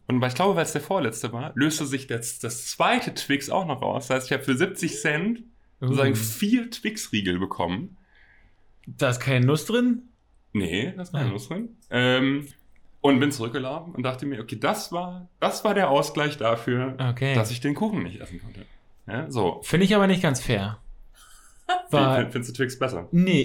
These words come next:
Speaker 2: ja auch, aber,
Speaker 1: <laughs>
Speaker 2: äh, du müsstest ja freiwillig anderen was,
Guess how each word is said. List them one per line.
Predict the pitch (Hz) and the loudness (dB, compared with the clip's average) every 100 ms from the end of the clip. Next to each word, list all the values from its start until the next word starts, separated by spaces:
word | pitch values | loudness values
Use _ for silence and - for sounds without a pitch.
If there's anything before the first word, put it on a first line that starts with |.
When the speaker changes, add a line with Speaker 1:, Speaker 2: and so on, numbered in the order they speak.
| 160 | 4
Speaker 2:
ja | 143 - | 4 6
auch, | 143 185 | 4 4
aber, | 156 147 147 131 131 127 131 131 123 - 403 - - - - | 2 4 4 4 4 4 4 2 -2 -4 -4 -4 -6 -10 -14
Speaker 1:
<laughs> | - 539 587 - - - | -12 -12 -12 -18 -14 -2
Speaker 2:
äh, | 139 135 127 - 117 107 - - - - - - - - - 123 110 - - - - - - - - - - _ _ _ _ _ _ _ | 2 2 2 -2 -6 -12 -16 -20 -20 -20 -20 -18 -18 -20 -16 -14 -8 -6 -6 -6 -8 -14 -18 -20 -20 -20 -20 _ _ _ _ _ _ _
du | 123 | 4
müsstest | 170 208 185 185 - | 6 6 6 2 4
ja | 147 | 2
freiwillig | 127 - 190 240 165 147 127 110 - - - - - | 2 0 4 4 4 4 4 2 -2 -14 -20 -20 -2
anderen | 143 170 151 139 | 2 4 4 4
was, | 131 123 - - | 2 0 -4 -8